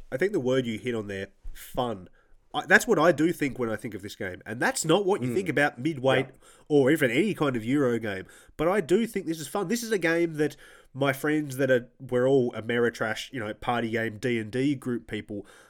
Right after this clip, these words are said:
Speaker 1: If there was any Euro game I could have a crack at playing with them, this is probably the
Speaker 2: Yeah.
Speaker 1: one. I probably still wouldn't do it <laughs> 'cause we've got heaps of other games to get through.
Speaker 2: <laughs>
Speaker 1: But either way,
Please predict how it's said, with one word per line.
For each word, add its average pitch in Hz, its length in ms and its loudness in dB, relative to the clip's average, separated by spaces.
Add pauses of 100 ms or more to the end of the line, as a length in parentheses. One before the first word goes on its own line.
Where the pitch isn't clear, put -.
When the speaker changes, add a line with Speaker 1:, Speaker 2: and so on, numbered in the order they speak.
(160)
Speaker 1:
If 135 160 -8
there 131 100 -2
was 123 120 -2
any 190 240 4
Euro 190 360 2
game 143 280 0
I 135 60 0
could 135 120 -6
have 123 140 -2
a 127 40 -6
crack 127 300 0
at - 120 -8
playing 127 280 -2
with 113 160 -6
them, 131 220 -8
this 170 240 -8
is 208 80 -10
probably 190 320 -6
the 180 80 -10
Speaker 2:
Yeah. 185 100 -8
Speaker 1:
one. - 100 -12 (800)
I 139 100 2
probably 175 300 2
still 151 160 0
wouldn't 117 240 -2
do 95 120 -6
it - 100 -10
<laughs> - 120 -8
'cause 143 180 2
we've 147 120 -2
got 135 120 2
heaps 156 160 4
of - 80 -2
other 165 160 4
games 120 240 2
to 113 60 2
get 123 160 -2
through. 127 280 -2
Speaker 2:
<laughs> - 60 -16
Speaker 1:
But 135 520 2
either 170 220 8
way, 127 320 4